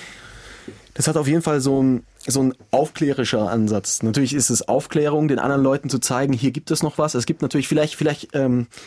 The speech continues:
also ich hab mich, hab mich das nie wirklich gefragt. Vielleicht lag das auch daran, dass ich, ähm, in meinem Studium immer dachte, ich bin so ein bisschen alleine so. Ich, es gibt keine Leute, die so denken oder so fühlen wie ich oder die das gleiche, äh, sich für die gleichen Dinge interessieren. Und deswegen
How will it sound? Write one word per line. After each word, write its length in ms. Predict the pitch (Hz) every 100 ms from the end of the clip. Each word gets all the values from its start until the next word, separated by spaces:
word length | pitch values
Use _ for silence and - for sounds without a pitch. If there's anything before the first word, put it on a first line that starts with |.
| - -
also 160 | 120
ich 80 | 127
hab 60 | 165
mich, 260 | 175 143 -
hab 140 | 143
mich 100 | 165
das 160 | 156 139
nie 100 | 165
wirklich 220 | 165 135
gefragt. 380 | - 127 135 143
Vielleicht 220 | 131 127
lag 160 | 135 127
das 160 | 160 113
auch 100 | 127
daran, 400 | 117 147 165 165 - - -
dass 180 | 131 131
ich, 240 | 135 -
ähm, 440 | 127 123 120 117 110 _ _ _ _
in 100 | - 135
meinem 160 | 127
Studium 360 | 113 143 175 151
immer 180 | 139 139
dachte, 240 | 135 -
ich 120 | 127
bin 80 | 156
so 80 | 143
ein 40 |
bisschen 200 | 131 143
alleine 420 | 113 113 123 143
so. 180 | 107 101
Ich, 240 | 107 - -
es 140 | 107
gibt 160 | 156 -
keine 180 | 143 127
Leute, 220 | 127 139
die 120 | 120
so 100 | 120
denken 380 | 107 127 - 147
oder 160 | 123
so 80 | 113
fühlen 520 | 113 139 160 165 143 123
wie 120 | 123
ich 200 | 131 151
oder 160 | 127 127
die 120 | 123
das 120 | 120
gleiche, 280 | 123 127 139 123 113 120 120
äh, 40 | 110 _ _
sich 180 | - 120
für 60 | 131
die 80 |
gleichen 280 | 113 127 127
Dinge 220 | 123 196
interessieren. 540 | 135 - 113 - 127 160 - - -
Und 160 | - 113
deswegen 560 | 139 165 147 135 135